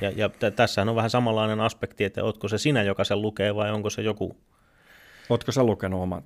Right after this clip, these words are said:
Speaker 2: kirjasi?
Speaker 1: En. Mullahan on lukihäiriö, eihän sitä tuu mitään. <laughs> Hyvä, kun on onnistunut puhumaan sen ja, ja tota,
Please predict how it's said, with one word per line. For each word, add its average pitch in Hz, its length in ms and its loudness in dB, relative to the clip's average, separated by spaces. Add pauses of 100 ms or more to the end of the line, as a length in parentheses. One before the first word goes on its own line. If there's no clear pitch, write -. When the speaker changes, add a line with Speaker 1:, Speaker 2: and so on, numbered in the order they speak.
(200)
Speaker 2:
kirjasi? - 380 -12 (180)
Speaker 1:
En. 104 400 -4 (880)
Mullahan 120 240 -4
on 117 80 -2
lukihäiriö, 98 640 -2
eihän 95 140 -6
sitä - 140 -8
tuu 98 180 -4
mitään. 113 400 -6 (560)
<laughs> - 520 -6
Hyvä, 147 180 8
kun 127 140 0
on 120 80 2
onnistunut 127 480 -2
puhumaan 117 360 2
sen 95 180 0
ja, 98 100 -2 (460)
ja 71 100 -8
tota, - 320 -12